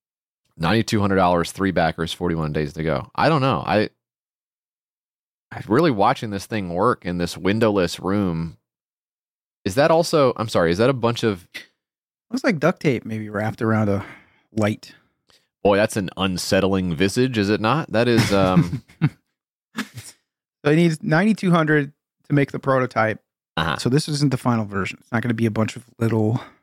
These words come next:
Speaker 2: uh, griddles. It's gonna be maybe one large griddle. Don't know. But he wants to make the working prototype so he can, uh, feed the world?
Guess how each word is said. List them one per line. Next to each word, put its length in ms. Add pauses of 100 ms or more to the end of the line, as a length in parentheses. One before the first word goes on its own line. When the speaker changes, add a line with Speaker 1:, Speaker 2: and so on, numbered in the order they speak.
(380)
Speaker 2:
uh, 220
griddles. 680 (180)
It's 120
gonna 100
be 300 (840)
maybe 200
one 200
large 320
griddle. 340
Don't 140
know. 220 (540)
But 240 (960)
he 60
wants 140
to 60
make 160
the 80
working 360
prototype 420
so 140
he 80
can, 240 (1600)
uh, 340 (160)
feed 160
the 80
world? 340